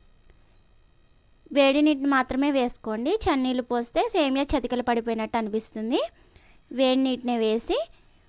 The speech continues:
ఈ విధంగా అయ్యేంత వరకు ఉడికించండి. దీంట్లో ముందుగా వేయించిన క్యారెట్ కూడా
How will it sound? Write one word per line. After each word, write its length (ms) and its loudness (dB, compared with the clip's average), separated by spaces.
ఈ 100 6
విధంగా 400 2
అయ్యేంత 380 2
వరకు 340 2
ఉడికించండి. 640 0
దీంట్లో 340 4
ముందుగా 360 4
వేయించిన 420 4
క్యారెట్ 400 2
కూడా 160 4